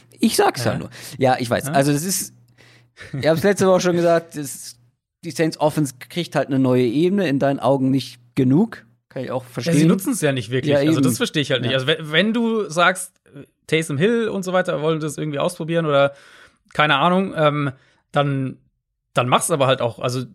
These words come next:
Speaker 2: das ist ja mehr so ein, das ist ja wie so ein, du hast so, der Gameplan sieht irgendwie so aus, wie als wenn so ein, so ein Rookie halt limitiert hast, der,
Speaker 1: Mhm.
Speaker 2: den du möglichst wenig machen lassen willst,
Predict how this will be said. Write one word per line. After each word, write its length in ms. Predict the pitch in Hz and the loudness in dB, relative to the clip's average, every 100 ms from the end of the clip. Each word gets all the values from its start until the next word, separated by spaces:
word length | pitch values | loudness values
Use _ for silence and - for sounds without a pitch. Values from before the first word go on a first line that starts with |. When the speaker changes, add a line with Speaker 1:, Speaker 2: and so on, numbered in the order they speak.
| - | -12
Speaker 2:
das 140 | 147 | -8
ist 140 | 143 139 | -4 0
ja 80 | 143 | 2
mehr 180 | 147 | 4
so 140 | 151 156 | 4 2
ein, 120 | 151 | 0
das 140 | 139 | -4
ist 120 | 131 139 | -4 -2
ja 100 | 131 | 0
wie 100 | 151 | 0
so 140 | 156 | 0
ein, 600 | 147 147 147 - - 101 | 0 -2 -4 -10 -20 -12
du 140 | 139 143 | -2 -2
hast 100 | 139 | -2
so, 160 | 135 | -4
der 140 | 131 127 | -2 2
Gameplan 340 | 151 180 156 | 2 4 2
sieht 120 | 143 | 2
irgendwie 180 | 156 156 | -2 0
so 80 | 143 | 2
aus, 160 | 147 | 2
wie 60 | 156 | 2
als 120 | 135 | 0
wenn 100 | 139 135 | -2 -4
so 100 | 139 | -2
ein, 240 | 139 131 | -2 -4
so 100 | 127 | -4
ein 80 | 131 | -2
Rookie 320 | 156 156 160 | -4 0 2
halt 220 | 151 147 | 2 0
limitiert 540 | 147 147 - 160 165 151 | -2 -4 0 2 2 2
hast, 320 | 147 147 - | 2 0 0
der, 320 | 139 143 139 | 4 4 4
Speaker 1:
Mhm. 320 | 107 104 101 107 | -2 -6 -8 -4
Speaker 2:
den 100 | 151 | 0
du 60 | 147 | 2
möglichst 340 | 160 156 139 | 2 2 0
wenig 220 | 151 151 | 2 2
machen 260 | 139 185 165 | 2 0 0
lassen 280 | 135 139 123 | 0 -2 -2
willst, 380 | 151 190 - | 0 -2 -6